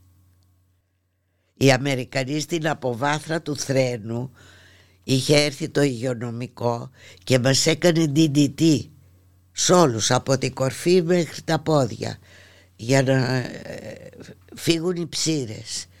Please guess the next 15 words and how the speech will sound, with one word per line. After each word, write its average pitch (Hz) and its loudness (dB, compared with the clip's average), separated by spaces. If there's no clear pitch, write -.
Ε, 147 2
πήγαμε 143 6
σε 131 0
αυτό 135 4
το 135 2
γερμανικό 117 0
σπίτι, 160 2
μας 135 0
έδωσε 135 2
γκούλασι 117 2
και - -12
η 104 -8
Γερμανίδα, 113 -4
πολύ 120 -2
ωραίο. 123 -6